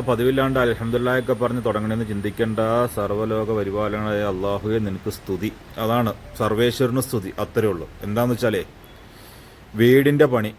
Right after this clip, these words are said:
ഏകദേശം, വീട് പൊളിച്ച് പണിയാനുള്ള സാമ്പത്തിക സ്ഥിതിയൊന്നുമില്ല. ഉള്ള ചില്ലറയൊക്കെ വച്ച് തട്ടിക്കൂട്ടി വാപ്പിച്ച് കട്ടയ്ക്ക് കൂടെ സപ്പോർട്ടായിട്ട് നിന്നതുകൊണ്ട് അൽഹംദുലില്ലാ, വീടിൻ്റെ മേൽക്കൂരയൊക്കെ ഒന്ന് മാറ്റി, വീടൊക്കെ പൊക്കം ചെലുത്തി, പഴയ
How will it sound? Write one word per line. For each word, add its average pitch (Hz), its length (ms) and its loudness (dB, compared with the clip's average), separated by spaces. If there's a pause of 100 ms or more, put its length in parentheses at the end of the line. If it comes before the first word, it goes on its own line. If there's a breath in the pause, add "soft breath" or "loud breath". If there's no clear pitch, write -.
(400)
ഏകദേശം, 110 540 2 (340)
വീട് 113 180 0 (100)
പൊളിച്ച് 117 440 4
പണിയാനുള്ള 156 500 2
സാമ്പത്തിക 131 480 2
സ്ഥിതിയൊന്നുമില്ല. 131 560 2 (500)
ഉള്ള 110 300 4
ചില്ലറയൊക്കെ 131 500 2
വച്ച് 123 220 0
തട്ടിക്കൂട്ടി 120 640 0 (960 loud breath)
വാപ്പിച്ച് 110 500 4
കട്ടയ്ക്ക് 123 560 2
കൂടെ 117 200 2 (100)
സപ്പോർട്ടായിട്ട് 113 580 2
നിന്നതുകൊണ്ട് 101 520 -2 (160)
അൽഹംദുലില്ലാ, 107 580 0 (120)
വീടിൻ്റെ 98 360 -2 (100)
മേൽക്കൂരയൊക്കെ 101 640 0
ഒന്ന് 98 180 -4
മാറ്റി, 92 340 -6
വീടൊക്കെ 92 420 -2
പൊക്കം 95 380 -2
ചെലുത്തി, 98 340 -2 (840 loud breath)
പഴയ 143 220 8